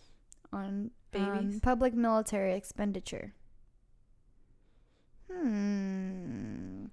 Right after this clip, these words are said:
Speaker 2: Sounds
Speaker 1: Today, over four million cell phones were sold.
Speaker 2: What?
Speaker 1: This, this is
Speaker 2: What is this website?
Speaker 1: addicting.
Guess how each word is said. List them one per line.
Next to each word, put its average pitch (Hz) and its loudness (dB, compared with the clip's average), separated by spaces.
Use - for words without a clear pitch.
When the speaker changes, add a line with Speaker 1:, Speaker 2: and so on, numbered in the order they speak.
Speaker 2:
Sounds 254 -4
Speaker 1:
Today, 269 10
over 254 8
four 254 6
million 240 6
cell 302 4
phones 208 2
were 202 0
sold. 208 2
Speaker 2:
What? 427 8
Speaker 1:
This, 262 6
this 247 8
is 226 10
Speaker 2:
What 320 8
is 427 6
this 320 0
website? 214 4
Speaker 1:
addicting. 208 2